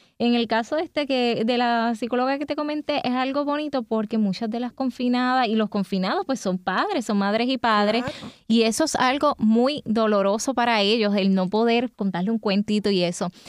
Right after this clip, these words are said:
Speaker 1: Ya el programa se está acabando, pero si tienen más dudas sobre este tema o quieren, este, preguntarnos
Speaker 2: Abundar.
Speaker 1: sobre otras
Speaker 2: Claro.
Speaker 1: cosas, me pueden escribir a través de Francesca Soto,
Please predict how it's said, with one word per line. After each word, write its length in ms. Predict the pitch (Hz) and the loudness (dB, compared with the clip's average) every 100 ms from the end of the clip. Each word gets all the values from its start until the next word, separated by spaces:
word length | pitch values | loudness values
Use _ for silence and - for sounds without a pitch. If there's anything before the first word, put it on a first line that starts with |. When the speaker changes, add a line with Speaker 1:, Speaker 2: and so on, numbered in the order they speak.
| - 226 | -8 0
Speaker 1:
Ya 220 | 247 240 | 2 2
el 80 | 277 | 2
programa 520 | 302 262 254 262 277 | 2 4 2 2 0
se 100 | 247 | 0
está 260 | - 262 | 0 0
acabando, 640 | 262 277 285 311 330 349 349 | 2 2 4 4 2 2 2
pero 160 | 254 240 | 2 2
si 120 | 240 | 2
tienen 280 | 226 226 262 | 2 2 4
más 400 | 262 262 294 - | 4 2 0 0
dudas 720 | 214 269 294 311 277 247 262 | 2 4 4 4 4 4 2
sobre 300 | - 220 208 | 2 0 2
este 240 | 196 254 240 | 0 -2 2
tema 600 | 247 254 254 247 233 220 | 4 4 4 4 4 4
o 240 | 202 196 | 2 0
quieren, 500 | 185 208 196 233 254 | 0 0 2 2 2
este, 240 | 247 - 240 | 0 0 0
preguntarnos 440 | 240 214 233 226 277 | 2 2 4 4 4
Speaker 2:
Abundar. 160 | 311 | 4
Speaker 1:
sobre 300 | 339 294 262 | 4 4 4
otras 300 | 240 269 302 | 4 2 0
Speaker 2:
Claro. 260 | 226 311 349 | 4 4 4
Speaker 1:
cosas, 260 | 311 320 | 2 0
me 360 | 254 233 226 220 | 2 2 4 2
pueden 320 | 208 220 226 | 2 2 4
escribir 400 | 254 - 262 262 | 2 0 -2 0
a 80 | 262 | 2
través 260 | 240 214 220 | 2 0 0
de 100 | 233 | 0
Francesca 520 | 233 226 226 240 233 | 0 0 0 -2 -2
Soto, 420 | - 302 320 311 | 2 0 2 -2